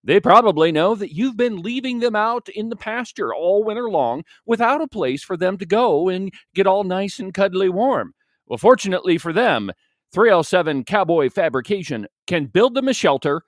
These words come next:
to your exact specifications using materials that are manufactured right here in Wyoming. If you're in need of an animal shelter, call my friends Bryce and Melody Reese at three oh seven, four four one, one eight one five.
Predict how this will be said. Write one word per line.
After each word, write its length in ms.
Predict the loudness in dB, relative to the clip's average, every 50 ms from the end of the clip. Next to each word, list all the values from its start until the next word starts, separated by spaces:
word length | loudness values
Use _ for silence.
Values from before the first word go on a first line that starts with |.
| _ _
to 180 | -8 -6 -6 -6
your 440 | -8 -4 2 4 4 4 4 2
exact 420 | 0 -4 -4 -2 0 -2 -2 -4 -6
specifications 960 | -6 -4 -4 -4 -6 -8 -8 -8 -4 -4 -4 -4 -4 -6 -10 -12 -12 -14 -16 _ _ _ _
using 460 | -6 -2 0 0 0 0 -2 -6 -6
materials 600 | -6 -6 -6 -6 -6 -4 -4 -4 -4 -4 -6 -4
that 120 | -2 0 0
are 80 | 0
manufactured 760 | 0 -2 -2 -4 -4 -6 -6 -4 -4 -4 -4 -4 -8 -10 -12
right 360 | -10 -8 -4 -2 -2 -2 -2 -6
here 300 | -8 -8 -6 -6 -6 -6
in 100 | -6 -4
Wyoming. 600 | -4 -4 -2 -2 -2 -2 -2 -4 -6 -10 -14 -18 _ _ _ _ _ _ _ -14
If 100 | -10 -6
you're 180 | -4 -4 -2 -2
in 120 | -2 -2
need 200 | -2 -2 -2 -2
of 120 | -2 -2
an 80 | -2 -2
animal 320 | -2 -2 -2 -4 -4 -4
shelter, 500 | -4 -2 -2 -2 -2 -2 -4 -6 -6 -6 -6 0
call 180 | 2 4 4
my 220 | 4 4 2 2 2
friends 420 | 0 0 -2 -2 -2 -4 -6 -6
Bryce 440 | 0 2 4 4 4 2 0 -6 -6 -4
and 240 | -2 -2 -2 -2 0
Melody 360 | 0 0 0 0 -2 -4 -4
Reese 400 | -4 -4 -4 -6 -6 -10 -14 -16 -8 -4
at 240 | -2 -2 -2 -4 _
three 240 | -6 -4 -2 0 0
oh 80 | 0
seven, 460 | 0 0 0 0 0 0 -4 -6 -8
four 280 | -10 -6 -2 0 0 0
four 300 | 2 4 4 4 4 4
one, 360 | 2 2 0 0 0 -2 -4 -6 _ _ _ _
one 240 | _ 0 0 2 2
eight 200 | 2 0 0 -2 -6
one 280 | -6 -4 -2 -2 -2 -2
five. 440 | 2 4 4 4 4 2 -2 -8